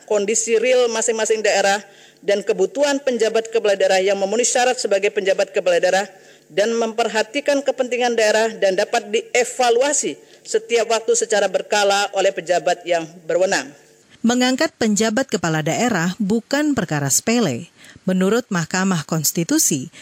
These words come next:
Speaker 2: para penjabat akan bertugas mengelola roda pemerintahan di daerah menjelang pemilu. Saat itu, mereka harus tetap menjaga asas netralitas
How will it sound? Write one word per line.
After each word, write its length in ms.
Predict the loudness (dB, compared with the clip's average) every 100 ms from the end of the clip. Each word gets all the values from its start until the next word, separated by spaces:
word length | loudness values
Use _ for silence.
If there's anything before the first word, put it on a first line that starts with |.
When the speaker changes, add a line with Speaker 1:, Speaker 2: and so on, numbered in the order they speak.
| -20 -6
Speaker 2:
para 240 | 0 0
penjabat 560 | 0 0 0 -2 -4 -4 -4
akan 240 | 0 0
bertugas 480 | 2 0 0 0 0
mengelola 560 | 0 0 0 2 0
roda 400 | 0 0 0 0
pemerintahan 720 | 0 -2 0 -2 -2 -2 0 0
di 80 |
daerah 560 | 0 -2 -2 0 0 2
menjelang 480 | 2 0 -2 -2 0
pemilu. 480 | 0 2 2 -2 -6 _ -20 -14 -4
Saat 480 | -2 -2 -4 -4
itu, 480 | -2 -2 0 0 -2 0
mereka 320 | 0 0 0
harus 400 | 0 0 -2 -2
tetap 320 | -4 -2 -2
menjaga 480 | 0 0 0 -2 -2
asas 400 | -2 -2 0 -2
netralitas 880 | -2 -4 -2 -2 -2 -2 0 -2